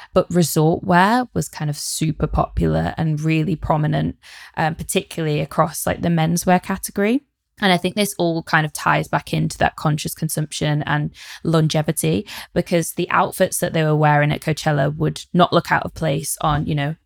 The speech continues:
a beach holiday. They would not look out of place on a city break or a pool party. You know, there's so many different ways that they could wear these outfits,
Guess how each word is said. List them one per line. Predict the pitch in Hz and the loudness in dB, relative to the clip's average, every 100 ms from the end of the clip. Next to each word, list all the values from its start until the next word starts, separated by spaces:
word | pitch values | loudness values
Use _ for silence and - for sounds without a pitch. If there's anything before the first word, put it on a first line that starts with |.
| - | 0
a | |
beach | - 233 - | 0 -2 -4
holiday. | - 151 151 160 165 | -2 -2 -2 -6 -4
They | 170 | -2
would | 160 | -2
not | - - | -4 -4
look | 165 - - | -4 -4 -8
out | - | -4
of | - | 0
place | 170 180 | 0 2
on | 196 | 0
a | |
city | - 247 - 185 | 2 2 2 -2
break | - 156 147 - - - - | -2 -4 -4 -12 -18 -18 -12
or | - 175 190 | 0 4 4
a | - | 2
pool | - 269 247 | 4 6 6
party. | - 156 156 - - - - - | 6 4 4 0 -4 -6 -8 -12
You | - | -4
know, | 170 165 | 0 2
there's | 185 | 0
so | - 165 165 | 2 0 2
many | 175 175 | 0 -2
different | 165 160 151 - 156 160 | -2 -4 -4 -6 -6 -4
ways | 160 147 156 - | -2 -2 -4 -4
that | 151 135 _ | -4 -4 _
they | 151 | -6
could | 151 160 156 | -4 -6 -4
wear | 151 143 147 | -2 0 -2
these | 147 151 165 - | -2 -4 -4 -2
outfits, | 151 - - 202 - | -4 -2 -2 -2 -4